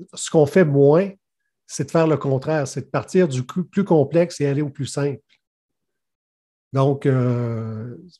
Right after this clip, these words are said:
moi, c'est, c'est ce que j'ai noté quand j'ai lu le, ce, ce bout de texte-là, c'est que, est-ce qu'il y en a une qui est meilleure que l'autre ? Je ne sais pas, et je ne pense pas, mais je pense que c'est important de faire les deux.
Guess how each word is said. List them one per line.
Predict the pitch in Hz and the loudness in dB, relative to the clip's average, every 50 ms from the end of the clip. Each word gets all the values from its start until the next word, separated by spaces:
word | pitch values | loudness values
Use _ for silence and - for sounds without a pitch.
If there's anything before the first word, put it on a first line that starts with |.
| _ _ - | _ _ -6
moi, | 123 131 170 190 - | 0 2 4 4 4
c'est, | - 165 139 | 2 -2 -4
c'est | 123 - - 139 127 | -4 -4 -6 -8 -8
ce | 123 | -8
que | - - 135 | -6 -4 -4
j'ai | 117 151 | -2 -2
noté | 147 143 143 131 131 185 185 196 | 0 0 0 0 0 -2 -2 -2
quand | 190 165 135 131 | -4 -4 -6 -6
j'ai | 117 131 131 | -4 -4 -4
lu | 123 135 160 165 | -4 -2 -2 -2
le, | 151 143 131 120 113 110 110 107 107 _ _ _ _ _ _ _ _ _ _ _ | -2 -2 -2 -4 -4 -6 -10 -12 -14 _ _ _ _ _ _ _ _ _ _ _
ce, | - - - 127 117 113 | -18 -12 -8 -6 -6 -6
ce | 107 - - | -8 -8 -8
bout | 120 104 113 139 147 | -8 -6 -6 -6 -6
de | 131 127 110 | -4 -4 -4
texte-là, | - - 135 131 135 - - - 113 113 123 135 160 170 165 165 | -4 -4 -6 -6 -6 -10 -10 -8 -6 -4 -2 -2 -2 -2 -2 -4
c'est | 165 - - - 143 139 | -6 -10 -8 -8 -8 -6
que, | 143 - 151 165 175 175 175 _ _ _ _ _ _ _ _ _ _ _ _ _ _ _ _ _ _ _ _ _ _ _ - | -4 -2 -2 -2 -2 -2 -6 _ _ _ _ _ _ _ _ _ _ _ _ _ _ _ _ _ _ _ _ _ _ _ -4
est-ce | 131 131 - | -4 -2 2
qu'il | - 170 | 2 4
y | |
en | 165 | 6
a | 170 185 208 | 6 6 6
une | 214 | 4
qui | 208 180 | 4 2
est | 156 | 2
meilleure | 156 156 165 180 185 180 | 2 4 4 4 2 2
que | - 156 | 0 0
l'autre ? | 139 165 185 202 180 | 0 2 0 0 0
Je | 127 143 | -2 -4
ne | 135 | -4
sais | 135 - 151 135 | -4 -4 -6 -4
pas, | 139 160 165 180 175 139 117 123 117 | -4 -4 -4 -4 -4 -8 -10 -12 -12
et | 113 | -12
je | 107 - 131 | -10 -8 -6
ne | 120 123 123 | -4 -4 -2
pense | 127 - 151 139 135 - | 0 0 0 0 0 -2
pas, | - 175 175 170 143 | -2 -2 -2 0 -2
mais | 127 | -4
je | 123 - | -6 -4
pense | - 180 196 196 | -2 -4 -2 -2
que | - 139 | -4 -6
c'est | 131 - 151 | -4 -2 -4
important | 143 143 - 131 - - 180 185 | -4 -2 -4 -6 -4 -2 -4 -4
de | - | -2
faire | - 160 135 127 | -4 -4 -4 -2
les | 127 123 113 | -2 -2 -2
deux. | 113 135 143 151 | -2 -4 -4 -4